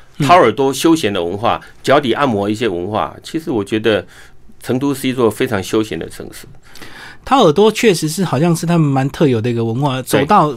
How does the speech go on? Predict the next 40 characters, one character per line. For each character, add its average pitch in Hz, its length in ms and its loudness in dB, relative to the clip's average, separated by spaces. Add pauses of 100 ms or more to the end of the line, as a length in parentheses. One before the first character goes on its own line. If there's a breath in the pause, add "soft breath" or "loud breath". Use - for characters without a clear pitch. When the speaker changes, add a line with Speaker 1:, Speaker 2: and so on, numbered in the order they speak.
Speaker 1:
不 226 80 -2
管 151 180 2
是 170 100 4
观 175 240 2
光 165 200 4
区 160 160 2
或 165 140 4
者 123 60 2
是 - 120 -4
一 175 100 -4
般 160 220 2
的 151 80 2
公 165 260 4
园， 123 160 4
都 160 140 6
有 151 80 4
可 - 140 -4
能 117 140 0
有 117 120 0
人， 117 180 0
Speaker 2:
对。 127 80 -8 (380 loud breath)
Speaker 1:
他 196 100 0
就 196 120 2
是 190 160 2
拎 185 180 4
着 165 100 2
一 160 80 0
个 151 140 2
工 156 200 2
具 151 140 2
包 135 180 2
就 151 120 4
能 131 120 2
够 143 120 2
做。 156 120 0
Speaker 2:
对， 147 80 4
叮， 143 360 4
叮， 139 180 0
然 131 100 2
后 135 140 0